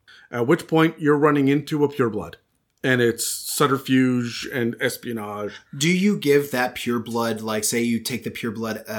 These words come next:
Speaker 2: as an attack at its home or where it's staying in residence, it just has pet snakes?
Speaker 1: There will be snaky things around, but I don't think that it wants to,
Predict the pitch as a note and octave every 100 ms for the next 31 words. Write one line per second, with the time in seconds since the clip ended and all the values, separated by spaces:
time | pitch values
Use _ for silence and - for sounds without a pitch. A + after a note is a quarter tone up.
0 | G#2 G#2 G#2+ G#2 G2+ A#2+ A2+ G#2+ - -
1 | A#2 G#2 G2 G2+ G#2+ G#2+ A2 G#2+ - B2
2 | A2 G#2+ G#2+ G#2 G2 - A#2+ A#2 B2 -
3 | - G#2+ A2 - G2+ - A2+ G#2+ - -
4 | _ _ _ _ G3+ A3 A3+ G#3+ - F#3
5 | F3 E3 C3+ - C#3 D#3+ F3+ E3+ E3+ F3
6 | F3 F#3+ D#3+ C#3 B2 - C3+ D3 E3+ F#3+
7 | F#3+ F#3 D#3+ C3+ C#3+ C#3+ - C#3 C3